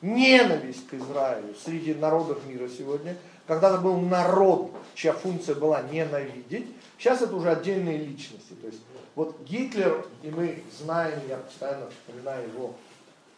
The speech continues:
написанное тридцатого апреля, где-то за два часа до самоубийства, завещание Гитлера, где он завещает всем, кто будет продолжать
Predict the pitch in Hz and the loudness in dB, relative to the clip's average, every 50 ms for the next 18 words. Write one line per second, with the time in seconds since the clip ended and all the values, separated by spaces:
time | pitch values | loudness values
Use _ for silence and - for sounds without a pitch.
0 | _ _ _ 143 139 139 170 170 - 170 160 156 147 147 - 151 139 - - 170 | _ _ _ -12 -10 -8 -8 -8 -6 -4 -4 -4 -4 -4 -4 -8 -10 -2 0 2
1 | 156 - - 139 135 139 139 139 170 175 185 180 170 151 - 143 135 - 127 127 | 2 2 2 0 -2 -2 -4 -2 -2 0 0 2 2 0 0 -2 -6 -6 -6 -6
2 | 147 139 139 147 143 135 - - - - 139 131 - 131 147 143 127 120 117 - | -4 -4 -2 -2 -2 -4 -4 -8 -6 -4 -4 -4 -4 -2 -2 -2 -2 -2 -4 -8
3 | - - - _ - - 147 139 147 147 147 139 147 156 143 127 - 131 123 127 | -12 -20 -20 _ -14 -10 -8 -6 -4 -4 -6 -4 -6 -6 -6 -6 -8 -8 -6 -6
4 | 123 120 120 - - - - 151 143 139 131 - - 156 143 135 - 120 123 120 | -4 -6 -6 -10 -12 -10 -8 -6 -6 -6 -8 -8 -6 -4 -4 -4 -4 -8 -10 -12
5 | 120 123 190 254 - - 262 262 254 220 - - 170 185 202 220 - - 165 180 | -12 -10 -10 -10 -8 -6 -4 -2 -2 -2 -4 -4 -4 -2 -2 -2 -2 -2 -2 -2
6 | 208 208 185 165 156 139 139 - - 170 180 180 170 - - - - 160 156 156 | -2 -2 -4 -4 -6 -6 -8 -6 -2 0 2 2 2 0 -2 -6 -4 -4 -4 -4
7 | 156 123 113 131 139 135 135 - - - 135 127 135 139 135 131 131 143 139 127 | -4 -8 -10 -10 -10 -12 -12 -16 -16 -16 -12 -6 -4 -2 -2 -2 -2 -2 -4 -4
8 | - | -4